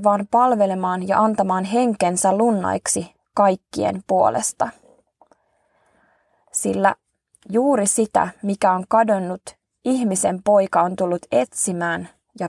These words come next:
pelastamaan. Jeesus tuli tänne siis etsiäkseen sinut ja minut ja palauttaakseen meidät elämään Jumalan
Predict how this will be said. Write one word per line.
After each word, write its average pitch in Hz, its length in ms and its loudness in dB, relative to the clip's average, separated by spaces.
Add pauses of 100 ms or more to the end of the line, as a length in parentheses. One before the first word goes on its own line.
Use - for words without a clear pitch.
pelastamaan. 185 800 -4 (2250)
Jeesus 240 420 2
tuli 220 260 0
tänne 196 360 0 (180)
siis 190 340 -4
etsiäkseen 190 880 -2 (160)
sinut 226 520 -2
ja 185 100 -2
minut 190 360 -4 (360)
ja 190 140 -4
palauttaakseen 185 1120 2
meidät 190 360 0 (100)
elämään 180 640 0 (220)
Jumalan 202 520 0